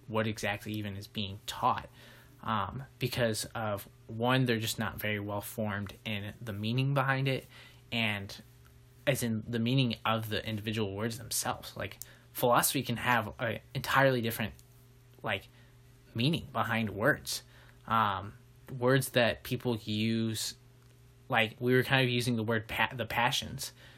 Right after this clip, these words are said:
The, the words passions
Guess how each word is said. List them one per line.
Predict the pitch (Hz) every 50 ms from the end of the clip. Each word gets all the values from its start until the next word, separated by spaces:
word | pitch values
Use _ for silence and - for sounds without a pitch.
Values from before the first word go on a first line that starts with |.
| - - - - - - - - - - - - - - -
The, | 131 123 117 110 - -
the | - -
words | 110 113 139 165 156 139 - - - - - - - - - -
passions | - - 139 143 143 - - 104 104 107 - - -